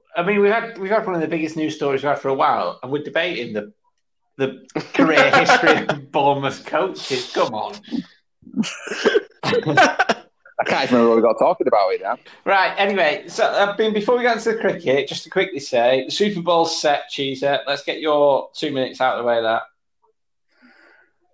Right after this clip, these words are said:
Speaker 2: Um, yeah, so, um, I mean, the Tampa Bay Buccaneers, who,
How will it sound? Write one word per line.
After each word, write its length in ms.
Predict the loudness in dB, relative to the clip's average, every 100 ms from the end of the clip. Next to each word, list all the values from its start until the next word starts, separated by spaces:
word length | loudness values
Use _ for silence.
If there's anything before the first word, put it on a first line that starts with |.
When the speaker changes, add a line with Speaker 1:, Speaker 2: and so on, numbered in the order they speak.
| _ 0 4 4 2
Speaker 2:
Um, 100 | 4
yeah, 220 | 4 4
so, 560 | 2 0 2 4 4 4
um, 280 | 2 2 2 -4 -4
I 80 | 2
mean, 240 | 4 4 2
the 100 | 0
Tampa 260 | 0 0 2
Bay 120 | 2
Buccaneers, 580 | 2 2 2 4 2 2
who, 440 | 4 6 8 6